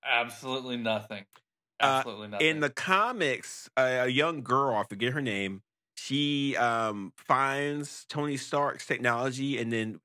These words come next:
Speaker 2: she rebuilds it and then she becomes Iron Man, kind of, but it's Ironheart. So
Speaker 1: Oh, I like that. I like that.
Speaker 2: so
Speaker 1: Good premise.
Speaker 2: expect
Speaker 1: You sold me. Jay, you're at the pitch meeting. You sold me.
Speaker 2: Yeah, so it's, it's, so it's gonna be a,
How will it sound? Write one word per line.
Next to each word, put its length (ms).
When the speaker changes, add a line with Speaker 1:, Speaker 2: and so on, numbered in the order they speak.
Speaker 2:
she 200
rebuilds 560
it 260
and 220
then 140
she 160
becomes 580
Iron 260
Man, 300
kind 160
of, 160
but 220
it's 180
Ironheart. 400
So 180
Speaker 1:
Oh, 60
I 120
like 200
that. 260
I 60
like 220
that. 260
Speaker 2:
so 60
Speaker 1:
Good 120
premise. 220
Speaker 2:
expect 100
Speaker 1:
You 80
sold 400
me. 300
Jay, 360
you're 140
at 100
the 60
pitch 320
meeting. 240
You 100
sold 400
me. 100
Speaker 2:
Yeah, 220
so 200
it's, 220
it's, 340
so 200
it's 120
gonna 160
be 180
a, 40